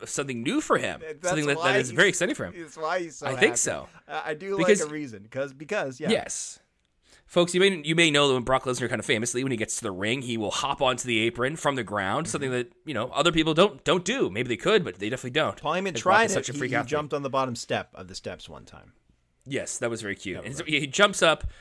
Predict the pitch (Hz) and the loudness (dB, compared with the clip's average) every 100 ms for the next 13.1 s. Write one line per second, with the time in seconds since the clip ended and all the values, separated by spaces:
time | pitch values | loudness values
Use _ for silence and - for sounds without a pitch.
0 | - - - 143 143 143 139 135 120 120 | -20 -20 -12 0 6 6 4 0 2 0
1 | 113 - - - 117 107 - 110 - 107 | 0 -8 -18 -10 -8 -6 -4 -4 0 0
2 | 101 107 101 101 107 107 98 101 208 311 | 0 -4 -6 -4 -6 -4 -6 2 2 4
3 | 294 262 185 151 233 262 139 117 104 - | 2 4 2 2 2 2 4 2 0 -6
4 | _ - 185 196 139 110 117 - - - | _ 2 4 6 2 -2 -8 -10 0 6
5 | 190 190 175 135 - 165 151 147 - 160 | 8 8 6 6 0 -4 0 -2 -2 -4
6 | 165 - 135 139 139 135 143 156 139 - | -4 -4 -4 -4 -6 -6 -6 -4 -6 -2
7 | 175 175 123 - 80 - - 117 98 90 | -2 -2 -4 -8 -14 -14 -6 -4 -4 -8
8 | 80 - - - - _ _ _ _ 185 | -12 -12 -20 -20 -20 _ _ _ _ 0
9 | 190 190 180 147 143 143 _ _ _ _ | 0 -4 0 2 2 -4 _ _ _ _
10 | _ - 175 190 185 180 175 151 151 151 | _ -2 0 2 0 -4 -6 -6 0 0
11 | 147 - - 120 113 - 127 135 120 107 | 0 -6 -4 -4 -2 -4 -4 -4 -4 -4
12 | 117 - 101 - 135 131 120 113 104 104 | -6 -10 -8 -6 -6 -6 -6 -6 -6 -6
13 | - | -8